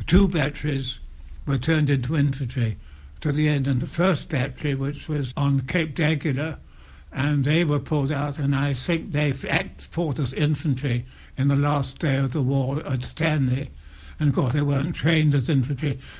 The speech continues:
and I think about fifty percent of them were killed.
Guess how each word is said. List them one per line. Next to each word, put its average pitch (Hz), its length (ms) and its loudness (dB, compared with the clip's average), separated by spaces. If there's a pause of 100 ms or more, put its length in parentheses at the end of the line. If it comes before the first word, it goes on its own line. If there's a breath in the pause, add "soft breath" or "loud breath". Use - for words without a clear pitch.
and 139 180 2
I 139 100 2
think 143 200 0
about 135 280 0
fifty 147 300 0
percent 135 420 0
of 135 60 -2
them 131 160 2
were 127 100 2
killed. 147 460 -2